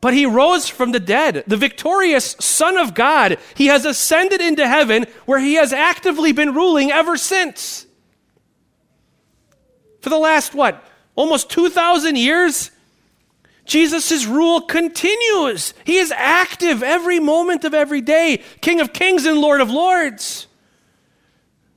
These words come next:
This is who our Savior is. And since we have this kind of Savior, Jesus, the great high priest, the Son of God,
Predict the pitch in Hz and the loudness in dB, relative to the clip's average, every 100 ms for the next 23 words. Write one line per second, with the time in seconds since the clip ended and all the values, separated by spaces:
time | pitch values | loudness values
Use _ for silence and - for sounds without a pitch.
0 | _ _ _ _ _ _ - 359 - 349 | _ _ _ _ _ _ -4 -2 0 0
1 | 254 - 339 359 349 311 - 240 233 202 | -2 -2 2 4 2 0 -4 -2 -2 -4
2 | - - 311 339 294 277 220 220 285 339 | -8 -4 0 0 2 0 -2 -2 0 2
3 | 285 160 104 - - - _ _ _ _ | 0 -4 -10 -10 -10 -14 _ _ _ _
4 | _ _ - 175 160 - - 294 370 370 | _ _ -4 -2 -2 -2 0 2 0 -2
5 | - 175 175 214 190 165 226 226 - 254 | -6 -4 0 2 2 0 -2 -2 -4 -2
6 | 262 196 160 - 247 349 247 143 156 131 | 0 -2 -4 0 0 2 0 -2 -4 -4
7 | 226 311 196 190 - 170 170 233 202 185 | 0 0 0 -2 -4 -6 -2 -2 0 -2
8 | 170 240 269 - 139 - 196 139 120 226 | -2 -4 -4 -6 -10 -4 -4 -4 -2 2
9 | 226 196 | 2 0